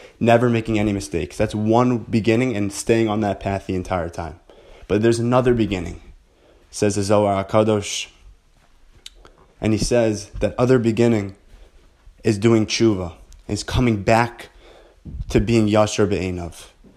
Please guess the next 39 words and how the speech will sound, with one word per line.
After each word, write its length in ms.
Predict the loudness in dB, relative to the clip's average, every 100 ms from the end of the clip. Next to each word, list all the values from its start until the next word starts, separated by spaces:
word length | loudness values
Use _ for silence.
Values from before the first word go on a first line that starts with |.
| -20 -6
Coming 280 | -2 0
back 340 | 0 0 0 -4
to 140 | -6
Hashem 420 | -6 -6 -10 -12 -18 _ -20 -20 -18 -6
is 120 | -4
the 80 | -4
second 420 | -2 -2 -2 -6
way. 200 | -6 -8 -16 -20 _ _ -20 -20 _ _ -20 _ _
And 140 | -2 0
we're 160 | 2
always 360 | 4 4 4 2
Yashar 300 | 0 0 -2
Be'enav. 220 | 0 0
We 80 | 0
always 200 | 2 6
have 360 | 6 6 0 2
that 380 | 2 2 0 -20 -20 -6
ability 520 | -4 2 2 2 0
to 120 | -6 -8
come 340 | 0 2 2
back 300 | 2 0 -2
to 60 | -2
Hashem, 480 | -2 -4 -6 -6 -10 -18 -20 -16
to 100 | -6
come 320 | -2 0 0 0
back 420 | 0 -2 -6 -12 -14 -8
and 120 | -6
to 100 | -2
get 220 | 0 0
back 300 | 2 2 2
onto 220 | -4 -2 -4
the 160 | 0
Yashar 280 | 0 0 -2
Be'enav 420 | -2 -2 -2 -6
path 340 | -4 -4 -4 -4
of 140 | -4
HaKadosh 360 | -4 -4 -4 -2
Baruch 240 | -4 -4
Hu. 200 | -8 -20